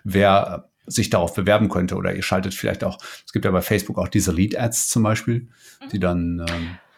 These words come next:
Speaker 2: Ja.
Speaker 1: das Ganze
Speaker 2: Ähm,
Speaker 1: etwas
Speaker 2: ma-
Speaker 1: vereinfachen.
Speaker 2: Ja, wenig, weil wir sehr, sehr kleine Schiene und Nische sind.
Speaker 1: Mhm.
Speaker 2: Ähm, ich glaub, für ein Unternehmen selbst macht es sehr, sehr viel Sinn, weil man möchte, glaub ich, einfach als Unternehmen, ähm,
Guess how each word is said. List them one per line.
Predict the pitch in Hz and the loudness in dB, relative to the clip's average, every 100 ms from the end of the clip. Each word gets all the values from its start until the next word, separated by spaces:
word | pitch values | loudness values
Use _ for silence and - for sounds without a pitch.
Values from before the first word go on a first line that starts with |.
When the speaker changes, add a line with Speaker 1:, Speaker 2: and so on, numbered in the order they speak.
| _ - | _ -14
Speaker 2:
Ja. | - - | -12 -10
Speaker 1:
das | - | -6
Ganze | - - 233 | 0 2 2
Speaker 2:
Ähm, | 233 | 2
Speaker 1:
etwas | 233 - | 0 0
Speaker 2:
ma- | 240 | -2
Speaker 1:
vereinfachen. | - 92 - 101 113 - - _ - - | -2 0 -2 -2 -4 -8 -14 _ -20 -12
Speaker 2:
Ja, | 226 220 - _ _ - | -8 -8 -8 _ _ 2
wenig, | 214 214 185 - _ - | 4 6 2 -4 _ -6
weil | 196 196 202 202 202 - | 4 6 8 6 4 2
wir | 196 202 202 196 196 - - | 2 6 6 6 4 0 -4
sehr, | - 208 196 | 4 6 6
sehr | 202 196 - - | 6 4 -2 -16
kleine | - 185 185 | -2 0 0
Schiene | 185 - 196 196 220 - | -4 -6 -4 -4 -6 -12
und | 196 | -14
Nische | 196 - 165 | -10 -8 -8
sind. | - - - - - - | -8 -12 -18 -20 -12 2
Speaker 1:
Mhm. | 180 | 4
Speaker 2:
Ähm, | 175 175 180 175 - _ _ | 6 4 -4 -18 -20 _ _
ich | - | -2
glaub, | - 208 - | 6 8 8
für | 226 | 0
ein | |
Unternehmen | 196 202 208 285 226 | -4 -2 0 0 2
selbst | 233 - - - - | 4 4 -2 -16 4
macht | 190 - | 4 4
es | 180 | -2
sehr, | - | 0
sehr | 170 185 | -2 -4
viel | 190 | -2
Sinn, | 180 226 190 - | 4 4 4 -4
weil | 180 | -4
man | 180 | -2
möchte, | 185 - | -4 -2
glaub | - 185 | 0 0
ich, | 190 - | 0 -2
einfach | 185 - | -2 -4
als | 190 | -4
Unternehmen, | 185 - 175 190 214 226 233 240 240 - - - - | -8 -10 -6 0 0 2 2 2 -2 -10 -10 -4 4
ähm, | 185 175 | 6 4